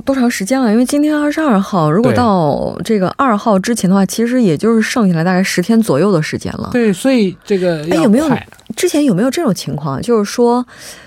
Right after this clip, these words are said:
Speaker 1: 明天举行听证会，今天才决定明天要进行？
Speaker 2: 一般这种情况是很少的。
Speaker 1: 很少哈。
Speaker 2: 啊哈，因为到现在没有像曹国提名人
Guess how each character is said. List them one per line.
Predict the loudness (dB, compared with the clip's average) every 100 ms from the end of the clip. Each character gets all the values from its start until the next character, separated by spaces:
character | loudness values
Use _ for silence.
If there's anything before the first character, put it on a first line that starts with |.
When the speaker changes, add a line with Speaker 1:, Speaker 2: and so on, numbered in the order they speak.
| 0
Speaker 1:
明 | 2 2
天 | 2 0
举 | 2 2
行 | 2
听 | 2 2
证 | 2
会， | 0
今 | 0 0
天 | 0
才 | 0 -2
决 | 0 0
定 | 2
明 | 2 4 4
天 | 2
要 | -2 -2
进 | -6
行？ | -8 -10 -16 _ _ -20 -20 _
Speaker 2:
一 | -4
般 | 2 2 2 -2 _
这 | 2
种 | 4 4
情 | 2 0
况 | 2 0
是 | 0
很 | 0 0
少 | -2 -4 -10
的。 | -20
Speaker 1:
很 | -10 -6 -4
少 | -6 -10
哈。 | -6
Speaker 2:
啊 | -4
哈， | -4 -8 -14 _ _ -2
因 | 2
为 | 4
到 | 2
现 | 2
在 | 2 4
没 | 4
有 | 4
像 | 2 2 0 -2 -10 _ _ _ _ _ _
曹 | -10 0 2 2 0
国 | -4 0 0 0
提 | -2 -6
名 | -4 -4
人 | -6 -8